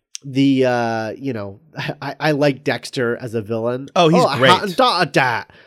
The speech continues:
Speaker 1: Um, <laughs> which is
Speaker 2: <laughs> My
Speaker 1: my
Speaker 2: favorite line, too.
Speaker 1: my, it's amazing. Um, so I, so I just, I really like that. I like how dramatic it is. I, I like,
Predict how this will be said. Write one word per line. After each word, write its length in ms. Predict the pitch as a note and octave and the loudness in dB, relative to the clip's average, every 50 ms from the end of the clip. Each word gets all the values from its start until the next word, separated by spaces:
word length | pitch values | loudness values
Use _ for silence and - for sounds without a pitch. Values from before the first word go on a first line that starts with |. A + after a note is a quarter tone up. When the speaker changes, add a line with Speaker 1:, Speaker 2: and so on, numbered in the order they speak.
| _ _ _ - | _ _ _ -2
Speaker 1:
Um, 320 | D#3+ F3 E3+ E3 D#3 D3+ | 2 2 4 4 4 6
<laughs> 320 | - - - F3 B3+ B3+ - | 6 6 6 6 4 2 2
which 160 | - D3+ - - - | 0 0 0 0 -2
is 220 | - C3 - - | -2 -2 -2 -2
Speaker 2:
<laughs> 140 | F#3+ A2+ - - - - | -4 -4 -4 -6 -6 -4
My 160 | G3+ F#3 - - | -6 -6 -2 0
Speaker 1:
my 220 | E3+ D3+ - - | 0 2 2 2
Speaker 2:
favorite 240 | - D#3 E3 E3+ E3 | 2 0 -2 -6 -8
line, 180 | D#3+ E3 E3 D#3+ | -8 -10 -10 -10
too. 140 | - F#3 D#3+ | -6 -2 2
Speaker 1:
my, 180 | E3+ E3+ C#3+ - - - _ _ _ - | 2 2 2 -2 -8 -18 _ _ _ 2
it's 420 | F#3 F#3+ F#3 - - - - - - - | 4 4 4 2 -4 -18 -20 -20 -6 -2
amazing. 580 | D#3 D#3 D3 C#3 C#3 C#3 C3+ C3 A2+ A2 G2+ - - - - - _ - | 0 0 2 2 2 2 2 0 -2 -6 -8 -10 -16 -20 -20 -20 _ 0
Um, 360 | F3+ F#3 F#3 F3+ E3+ D3 C#3+ - - | 2 4 4 4 2 0 -4 -10 -6
so 260 | - - B3 A#3 A3+ | 0 2 4 4 4
I, 400 | F3+ D#3+ G#3 G#3 G3 F#3 D3+ - | 2 4 4 4 4 2 0 -8
so 240 | F3 D#3 B3 A#3 G3+ | -4 2 2 4 4
I 140 | E3 G3+ G#3 | 4 2 2
just, 220 | E3+ C4+ D4 A#3 | 2 2 0 0
I 100 | A#3+ - | 2 2
really 280 | G#3+ G3+ A#3 C#4+ C#4+ A#3+ | 2 2 4 4 4 4
like 280 | A3 G#3+ G3+ G3 - - | 6 6 4 4 4 2
that. 200 | F#3 F3 F3+ E3+ | 2 2 2 2
I 60 | D#3 | 2
like 240 | D3 D#3+ F3 E3+ - | 2 2 2 0 0
how 140 | F3 E3+ | -2 -2
dramatic 600 | D#3 C#3+ D3 C#3 B2+ C3+ C#3 C#3+ D3 C#3+ C#3+ D3 | -2 -2 -4 -4 -2 0 0 2 2 0 0 -2
it 100 | D3 C3+ | 0 0
is. 420 | C3 C3+ C3+ C3 C3 C3+ C3+ A#2 - - | 2 2 2 2 2 0 -2 -4 -8 -8
I, 300 | A#2+ C3 C3 B2+ B2+ - | -6 -6 -4 -6 -6 -10
I 160 | G2 A#2+ C3 B2+ | -10 -8 -8 -6
like, 480 | C3 C3 C3 C3 C3+ C3 A#2 - - | -4 -4 -2 -2 -2 -2 -4 -8 -18